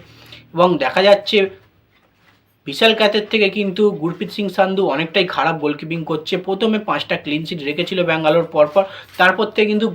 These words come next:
গুরপ্রীত সিং সান্ধু একটাও ভালোভাবে ক্লিন শিট রাখতে পারেননি। তার ফর্ম খুবই খারাপ, গোল খেয়ে যাচ্ছে। তো সেদিক থেকে দেখেই বোঝা যাচ্ছে, ব্যাঙ্গালোর এফসিতে এবার চান্স সে হারাচ্ছে এবং ইন্ডিয়া টিম থেকেও কিন্তু সে এবার চান্স হারাতে চলেছে, এমনটাই কিন্তু শোনা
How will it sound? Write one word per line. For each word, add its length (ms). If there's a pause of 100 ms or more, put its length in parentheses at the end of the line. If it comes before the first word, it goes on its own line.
(140)
গুরপ্রীত 360
সিং 140
সান্ধু 300 (140)
একটাও 340
ভালোভাবে 460
ক্লিন 220
শিট 140 (100)
রাখতে 300
পারেননি। 340 (280)
তার 240
ফর্ম 200 (140)
খুবই 320 (120)
খারাপ, 260 (300)
গোল 140 (120)
খেয়ে 220
যাচ্ছে। 260 (600)
তো 40 (120)
সেদিক 340
থেকে 240
দেখেই 280
বোঝা 240
যাচ্ছে, 220 (100)
ব্যাঙ্গালোর 480
এফসিতে 300
এবার 220
চান্স 200 (160)
সে 100 (100)
হারাচ্ছে 420 (460)
এবং 120 (200)
ইন্ডিয়া 320
টিম 180
থেকেও 240
কিন্তু 240
সে 60 (100)
এবার 220
চান্স 200 (100)
হারাতে 300 (100)
চলেছে, 340 (500)
এমনটাই 360
কিন্তু 180 (100)
শোনা 220